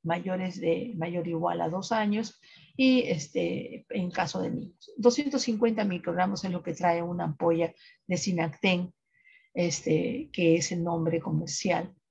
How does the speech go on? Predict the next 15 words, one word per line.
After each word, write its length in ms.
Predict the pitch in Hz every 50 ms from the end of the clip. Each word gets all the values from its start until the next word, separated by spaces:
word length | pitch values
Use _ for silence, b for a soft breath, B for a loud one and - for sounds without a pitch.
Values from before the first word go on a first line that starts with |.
| _ _ _ _
que 340 | - - 170 175 - - - -
actualmente 580 | - 175 - - 220 208 208 214 214 208 220
no 100 | 202 208
se 120 | 202 - 196
encuentra 380 | 196 - 196 190 180 185 180
mucho 520 | 170 165 170 160 139 - - - - - _ _ -
en 200 | 160 160 151 147
el 100 | 143 139
mercado. 540 | 139 143 - - - - - - - - _ _ _ _ _ _ b b b b b b b b _ _ _ _ _ _ _ _ _ _ _ _ _ _ _
Para 240 | - 233 214 208 208
decir 440 | 202 196 - - 269 220 - - - - - - - - -
que 300 | - 233 220 196 180 170 - - - - -
la 180 | 285 185 180
glándula 460 | 175 196 214 226 226 214 220 214 208
suprarrenal 720 | - - 185 - 185 175 175 180 175 175 180 170 160 165 -